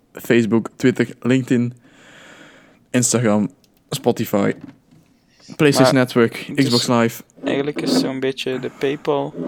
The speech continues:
Speaker 2: maar dan, ja, for free. Allee,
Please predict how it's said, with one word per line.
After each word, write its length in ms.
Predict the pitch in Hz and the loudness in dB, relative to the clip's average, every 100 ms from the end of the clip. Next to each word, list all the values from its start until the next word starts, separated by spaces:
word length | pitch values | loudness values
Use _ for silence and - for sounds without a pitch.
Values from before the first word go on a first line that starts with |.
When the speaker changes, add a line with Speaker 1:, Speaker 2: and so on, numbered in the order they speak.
| - 160 - _ _ - | -4 -4 -8 _ _ -10
Speaker 2:
maar 160 | 127 | -6
dan, 420 | 123 123 123 123 123 _ _ _ _ _ _ _ _ | 0 0 -2 -8 -14 _ _ _ _ _ _ _ _
ja, 360 | - 123 123 120 _ _ _ _ _ _ _ | -6 -4 -6 -10 _ _ _ _ _ _ _
for 400 | - - 123 120 | -18 -10 -8 -8
free. 520 | - - - 131 131 - _ _ _ _ _ _ _ | -10 -18 -12 -12 -12 -16 _ _ _ _ _ _ _
Allee, 320 | - 135 143 | 2 4 4